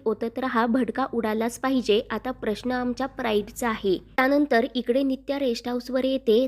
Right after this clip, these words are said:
तर रेस्ट हाऊसवर बाहेर देवी आईचा एक फोटो लावलेला असतो आणि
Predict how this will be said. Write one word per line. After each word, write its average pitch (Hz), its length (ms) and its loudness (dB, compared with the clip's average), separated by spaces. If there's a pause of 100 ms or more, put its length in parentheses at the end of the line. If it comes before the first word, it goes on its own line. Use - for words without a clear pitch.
तर 269 80 0
रेस्ट 247 340 2
हाऊसवर 262 380 -2
बाहेर 254 420 0
देवी 240 320 -2
आईचा 262 320 -2
एक 277 220 -4
फोटो 220 280 0
लावलेला 214 440 -2
असतो 247 420 -2
आणि 220 200 -2